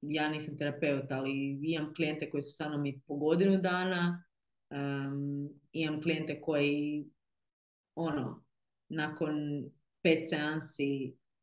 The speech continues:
imaju onako, vide već neke, neke promjene. Tako da, rekla bih definitivno da treba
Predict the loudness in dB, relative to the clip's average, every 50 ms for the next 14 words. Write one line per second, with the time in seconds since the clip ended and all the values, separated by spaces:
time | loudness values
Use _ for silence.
0 | _ -4 -2 0 2 2 2 2 2 0 -2 -2 -4 -4 -2 -2 -2 -4 -6 -6
1 | -6 -6 -4 -6 -6 -4 0 4 6 6 8 8 6 4 2 0 -2 -2 -4 -2
2 | -4 -4 -6 -6 -6 -6 -4 -6 -4 -4 -6 -8 -8 -10 -12 -12 -12 -14 -10 -8
3 | -6 -4 -2 -2 0 0 -2 -4 -6 -10 _ _ _ _ _ _ _ _ _ _
4 | _ _ _ _ _ _ _ _ _ _ _ _ _ _ _ _ _ _ _ _
5 | _ _ _ _ _ _ _ 0 2 2 2 2 2 4 6 6 6 6 6 6
6 | 6 4 6 4 4 4 4 4 6 6 6 6 6 4 4 4 4 4 4 4
7 | 4 4 4 2 4 4 6 6 6 4 2 2 2 4 4 4 4 2